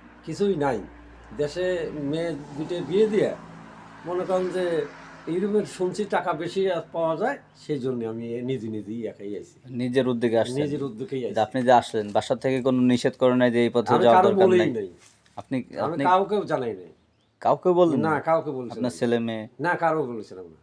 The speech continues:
Speaker 2: আপনার বিবি?
Speaker 1: কারো না।
Speaker 2: কেউ জানে না?
Speaker 1: কেউ
Speaker 2: আস-,
Speaker 1: জানে না।
Speaker 2: আসার পরে জানছে?
Speaker 1: হ্যাঁ, আসার পরে, এ-, এখানে রিসিভ হওয়ার পরে, এখানে আসার পরে জানছে।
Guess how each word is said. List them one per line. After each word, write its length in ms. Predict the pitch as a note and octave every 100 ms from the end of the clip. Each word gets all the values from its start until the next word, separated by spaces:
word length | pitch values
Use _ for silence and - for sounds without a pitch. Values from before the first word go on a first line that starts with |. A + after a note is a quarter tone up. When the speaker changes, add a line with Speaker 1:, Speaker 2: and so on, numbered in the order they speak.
| -
Speaker 2:
আপনার 280 | A2+ B2 A#2+
বিবি? 340 | B2 A#2+ A#2+
Speaker 1:
কারো 360 | - D#3+ F3+ D#3
না। 140 | G2 - _ _ _ _
Speaker 2:
কেউ 200 | D#3 E3
জানে 220 | C3+ G#2+
না? 120 | G2+
Speaker 1:
কেউ 120 | C3+
Speaker 2:
আস-, 60 | G#3
Speaker 1:
জানে 160 | C#3+ G#2+
না। 280 | F2 -
Speaker 2:
আসার 220 | G#2+ - D3+
পরে 200 | D#3+ C#3
জানছে? 340 | C3 A2+ G#2
Speaker 1:
হ্যাঁ, 200 | B2+ C3+
আসার 260 | A#2+ D#3+ D3+
পরে, 260 | D3 C3+ B2 A#2+
এ-, 120 | A#2 _ _ _
এখানে 280 | B2+ E3 D#3+
রিসিভ 280 | D#3 F3+ F3+
হওয়ার 160 | F3
পরে, 320 | C#3+ C#3+ C#3+ A#2+
এখানে 240 | B2+ C#3+
আসার 300 | C#3+ B2 C#3
পরে 220 | B2+ A#2
জানছে। 460 | F#2+ F2 E2+ D#2 -